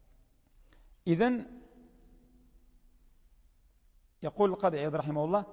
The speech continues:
"فعد محاسنه وخصائصه من شهادته على أمته لنفسه بتبليغه الرسالة لهم، وقيل شاهدا لهم بالتوحيد."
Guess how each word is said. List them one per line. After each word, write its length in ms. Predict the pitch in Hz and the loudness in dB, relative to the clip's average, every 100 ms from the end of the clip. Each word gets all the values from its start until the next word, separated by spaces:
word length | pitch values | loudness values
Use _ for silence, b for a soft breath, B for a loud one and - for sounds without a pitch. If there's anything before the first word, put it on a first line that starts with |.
| - | -12
"فعد 440 | - 180 214 156 180 | -4 -2 -2 -2 -4
محاسنه 920 | 175 170 190 190 170 143 135 151 - | -2 -2 -4 -6 -6 -6 -4 -6 -6
وخصائصه 960 | 151 135 151 185 190 180 156 127 135 147 - B B B - | -8 -6 -2 0 0 0 -2 0 -2 -4 -10 B B B -2
من 160 | 160 | 0
شهادته 760 | 160 185 180 190 185 190 190 185 | 2 4 4 2 0 -2 0 2
على 180 | 180 185 | 2 2
أمته 420 | 190 185 190 185 185 185 | 0 -2 0 0 0 0
لنفسه 600 | 180 196 - 170 127 123 - - - - b b b | 0 -2 -4 -4 -2 -4 -12 -20 -20 -20 b b b
بتبليغه 760 | 143 185 170 180 196 185 175 180 | -4 0 2 6 6 6 4 2
الرسالة 720 | 160 180 175 175 185 175 170 | 2 -2 4 4 6 4 4
لهم، 260 | 160 123 107 - B B B - | 2 2 -2 -12 B B B -2
وقيل 400 | 175 196 190 185 | 2 4 2 4
شاهدا 420 | 185 180 185 190 | 2 4 2 2
لهم 380 | 190 190 220 214 - | 2 2 2 -2 -8
بالتوحيد." 680 | 165 226 202 175 170 156 | -6 0 0 2 2 0